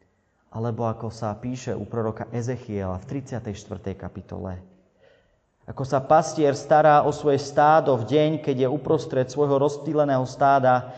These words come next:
tak sa ja postaram o svoje ovce a vytrhnem ich zo všetkých miest, do ktorých boli zahnané za oblačného a tmavého dňa.“ Snad najkrajším je opis dobrého pastiera, ktorý sme počuli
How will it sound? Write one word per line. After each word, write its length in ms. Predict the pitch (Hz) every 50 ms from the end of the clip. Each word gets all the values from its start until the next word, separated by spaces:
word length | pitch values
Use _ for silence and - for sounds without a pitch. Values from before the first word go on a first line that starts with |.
| - - -
tak 240 | - 156 151 147 -
sa 160 | - 160 147
ja 240 | 147 147 165 170 170
postaram 720 | 165 165 165 160 160 - - 170 160 143 117 113 113 117 117 -
o 80 | 135
svoje 240 | - - 143 135 127
ovce 400 | - - 135 139 135 135 - 139
a 80 | 123 117
vytrhnem 560 | 117 147 147 - 170 147 135 127 113 110 110
ich 160 | 110 117 110
zo 160 | 110 135 147
všetkých 400 | 143 - 156 139 - 147 139 131
miest, 480 | 139 139 131 123 107 98 92 - - - - - - - -
do 160 | 123 117 127
ktorých 400 | 123 123 120 151 143 139 127 110
boli 240 | 110 131 131 127 120
zahnané 560 | 110 135 131 135 135 139 131 127 123 117 117
za 160 | 113 117 127
oblačného 640 | - 135 143 135 147 135 131 - - 131 117 113 110
a 160 | 110 110 107
tmavého 400 | 113 131 131 123 123 120 117 110
dňa.“ 320 | 110 104 104 107 104 98 95 98 98 - - _ _ _ _ _ _ _ _ _ _ _ _ _ _ _
Snad 240 | _ - 123 113 107
najkrajším 960 | 113 123 139 147 - 151 156 151 156 147 - - 135 120 113 110 113 - - - - - - - - - 120
je 320 | 113 117 117 113 113 -
opis 400 | - 131 127 131 131 113 107 107
dobrého 400 | 131 131 131 139 131 120 113 107
pastiera, 560 | 110 120 120 120 117 - - 135 123 117 113
ktorý 320 | 107 - - 120 117 113 110
sme 160 | 113 113 101
počuli 560 | - - 123 117 120 - 131 117 101 98 90